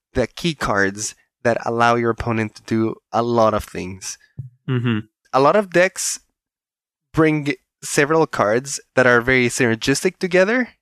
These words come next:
Speaker 1: and that together create very powerful effects, but that by themselves are cards that are not very strong. So usually people don't want to play these cards just on their own. Um, a good example for this, uh, and a simple one, is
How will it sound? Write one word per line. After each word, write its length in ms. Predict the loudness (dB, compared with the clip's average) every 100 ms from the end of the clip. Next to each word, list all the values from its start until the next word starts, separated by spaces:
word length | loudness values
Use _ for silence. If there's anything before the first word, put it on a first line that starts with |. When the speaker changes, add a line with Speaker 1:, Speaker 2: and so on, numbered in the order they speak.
| -4
Speaker 1:
and 200 | 0 2
that 220 | 2 0
together 520 | -4 0 2 2 0
create 460 | -2 -4 0 2 2
very 320 | 0 2 2
powerful 560 | 0 2 2 2 0 -4
effects, 540 | 0 -2 -2 -8 -14 _ _ _ _
but 200 | -2 0
that 260 | 2 0 0
by 180 | 0 2
themselves 760 | 0 -2 0 2 2 -2 -8 -12 _ _ -4
are 100 | -4
cards 300 | 0 0 2
that 80 | 2
are 80 | 2
not 220 | 2 0
very 280 | -2 -6 -6
strong. 560 | -6 0 0 0 -4 -12 _ _
So 140 | -2 0
usually 640 | 2 0 0 -2 -2 -4
people 380 | -2 0 2 2
don't 180 | 2 0
want 140 | -2
to 80 | -2
play 220 | -2 -2
these 180 | -4 -6
cards 420 | -2 -2 -2 -12 -2
just 300 | -2 -2 -6 -4
on 180 | -2 0
their 140 | 0
own. 220 | 0 -2 -2
Um, 420 | 0 0 -2 -8 _ _ _ -4
a 80 |
good 140 | 0 0
example 380 | 2 0 0 -2
for 260 | 0 0
this, 400 | 2 0 0 -4 -6
uh, 180 | -4 -2
and 100 | -2
a 40 | -4
simple 380 | -4 -4 -4
one, 260 | -4 -6 -8 -12 _ _ -4
is 380 | 0 0 -2